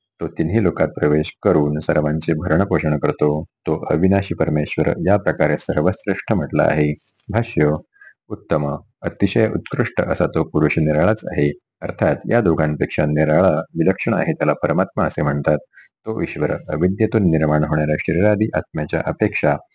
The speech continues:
आणि सर्व प्राणीमात्रांचा आत्मा अंतरात्मा आहे, म्हणून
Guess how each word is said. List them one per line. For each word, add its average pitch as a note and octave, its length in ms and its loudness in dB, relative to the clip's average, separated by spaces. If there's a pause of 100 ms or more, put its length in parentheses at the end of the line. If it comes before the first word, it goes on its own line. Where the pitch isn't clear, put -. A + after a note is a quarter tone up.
(240)
आणि D#2 300 -2
सर्व G2 280 2
प्राणीमात्रांचा D#2 1040 0 (380)
आत्मा E2 320 -4
अंतरात्मा F#2 640 -2
आहे, D#2+ 320 0
म्हणून D2+ 540 0